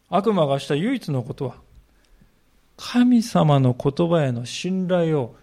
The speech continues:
失わせたということですよ。人間の心の中から神の言葉を取り去って、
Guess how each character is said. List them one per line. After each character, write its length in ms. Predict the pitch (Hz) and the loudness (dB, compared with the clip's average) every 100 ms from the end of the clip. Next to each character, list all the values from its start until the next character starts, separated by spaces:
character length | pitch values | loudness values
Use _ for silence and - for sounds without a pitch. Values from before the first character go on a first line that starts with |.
| _ - | _ -8
失 500 | 151 - 226 226 220 | -6 -4 -4 -4 -4
わ 140 | 208 | -6
せ 180 | 196 175 | -6 -8
た 160 | 170 170 | -4 -4
と 160 | 170 | -6
い 140 | 131 120 | -10 -10
う 40 | |
こ 120 | 120 | -12
と 140 | 160 175 | -20 -20
で 100 | 165 | -20
す 100 | - | -20
よ。 60 | _ _ _ _ _ _ _ _ _ _ - - - _ _ _ _ _ _ - _ _ _ _ _ _ _ _ _ - | _ _ _ _ _ _ _ _ _ _ -20 -20 -20 _ _ _ _ _ _ -20 _ _ _ _ _ _ _ _ _ -10
人 240 | 147 226 247 | -4 -2 0
間 180 | 254 240 | 0 0
の 140 | 233 | 0
心 340 | 220 220 226 | -2 2 4
の 100 | 226 | 6
中 280 | 220 214 151 | 4 4 2
か 120 | 143 | 2
ら 280 | 123 110 117 - | 0 0 -4 -12
神 320 | - 277 226 | -2 0 2
の 180 | 147 123 | 2 0
言 280 | - 135 147 | -4 -4 -2
葉 60 | 135 | -2
を 240 | 123 113 _ _ _ _ | -4 -6 _ _ _ _
取 240 | - 277 349 | -4 -2 -2
り 40 | |
去 120 | 381 | -4
っ 40 | - | -8
て、 300 | - - | -12 -16